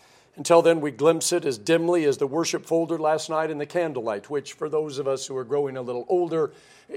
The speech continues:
we had to hold further and further away. But then it was darker and darker, and so we found ourselves doing this. And that is why today, with more than enough light,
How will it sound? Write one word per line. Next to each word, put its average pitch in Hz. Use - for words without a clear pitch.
we 160
had 139
to 127
hold 127
further 139
and 123
further 127
away. 139
But 120
then 143
it 143
was 131
darker 147
and 127
darker, 147
and 120
so 135
we 127
found 131
ourselves 120
doing 110
this. -
And 160
that 165
is 160
why 143
today, 127
with 131
more 147
than 139
enough 135
light, 131